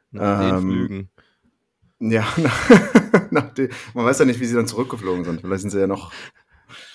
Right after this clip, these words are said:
Speaker 2: mit, äh, mit
Speaker 1: Zug.
Speaker 2: Ryanair dann, mit Ryanair dann nach Hamburg und von Hamburg dann noch mal irgendwie mit der Regio dann nach, nach Oldenburg oder so.
Speaker 1: <laughs> Oh Gott.
Speaker 2: Ganz, ganz weird.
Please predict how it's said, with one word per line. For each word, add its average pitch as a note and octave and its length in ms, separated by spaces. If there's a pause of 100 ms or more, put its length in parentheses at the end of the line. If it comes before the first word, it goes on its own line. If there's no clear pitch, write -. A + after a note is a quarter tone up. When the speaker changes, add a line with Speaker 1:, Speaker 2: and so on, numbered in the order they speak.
(360)
Speaker 2:
mit, F#2+ 320
äh, F#2 200
mit G2+ 200
Speaker 1:
Zug. G#2 80
Speaker 2:
Ryanair A#2+ 400
dann, A#2 580
mit A2 420
Ryanair A#2+ 340
dann A2 100
nach G#2+ 240
Hamburg D3 380
und A#2+ 120
von A#2 160
Hamburg B2+ 240
dann B2+ 120
noch B2 120
mal B2 200
irgendwie A#2+ 180
mit A#2+ 160
der A2+ 100
Regio A#2+ 320
dann G#2+ 140
nach, A2 200
nach A2+ 140
Oldenburg G#2 460
oder F#2+ 180
so. G2 180
Speaker 1:
<laughs> - 40 (640)
Oh - 80
Gott. - 640
Speaker 2:
Ganz, G#2 240
ganz G#2 240
weird. - 340